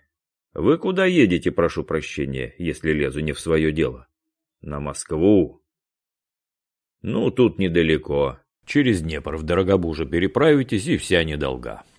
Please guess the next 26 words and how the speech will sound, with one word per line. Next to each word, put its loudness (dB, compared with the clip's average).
К -8
заходу 4
солнца 4
вы 4
на 0
московской -2
стороне. -14
Вот -6
только 0
до 0
Дорогобужа 2
нынче -4
никак -2
не -4
доехать. -8
По 0
всем -2
приметам, 2
нам 0
тут -4
дня -2
три 0
куковать, 0
никак -6
не -10
менее. -10